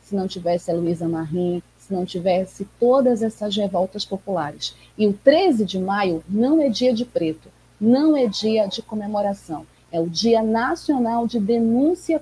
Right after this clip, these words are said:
contra o Racismo. É um dia de reflexão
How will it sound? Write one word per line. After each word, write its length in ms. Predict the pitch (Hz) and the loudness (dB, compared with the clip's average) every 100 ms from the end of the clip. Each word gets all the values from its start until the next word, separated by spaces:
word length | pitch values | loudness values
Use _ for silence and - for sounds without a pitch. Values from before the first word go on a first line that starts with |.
| - | -2
contra 400 | 262 254 262 254 | -2 0 0 0
o 60 | 247 | 0
Racismo. 720 | 220 226 - - 156 - 165 - | -2 -8 -10 -8 -8 -8 -12 -10
É 60 | |
um 80 | 185 | -8
dia 260 | 185 226 202 | -2 0 0
de 200 | 196 214 | -2 0
reflexão 840 | 196 311 311 277 - - 180 | 2 2 2 -2 -2 -8 -4